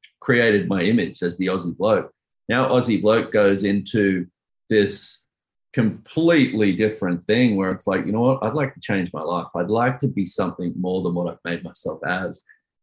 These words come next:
And I, I got a lot of, you know, I got a lot of judgment from a lot of people who I thought were friends at the time,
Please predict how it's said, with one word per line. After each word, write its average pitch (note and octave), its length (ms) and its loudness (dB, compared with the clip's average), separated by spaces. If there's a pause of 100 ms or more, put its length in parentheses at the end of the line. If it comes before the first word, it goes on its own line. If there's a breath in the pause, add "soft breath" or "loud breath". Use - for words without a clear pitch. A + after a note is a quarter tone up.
And A2 360 0
I, C3+ 520 2 (1300)
I C3 160 2
got B2+ 320 2
a A2+ 40 4
lot G#2 440 2
of, G#2 280 2 (720)
you A#2+ 180 2
know, G2 220 0 (720)
I A#2+ 80 2
got E3 180 4
a D3 40 4
lot A2+ 240 4
of G2 100 2
judgment A2+ 460 0
from G2+ 160 0
a F#2+ 40 0
lot F#2+ 200 2
of - 140 -4
people A#2+ 300 -2
who A#2 200 2
I D#3+ 120 4
thought D3+ 280 0
were G2 100 -2
friends B2+ 360 0
at F2+ 100 -4
the - 60 -10
time, D#2+ 360 -6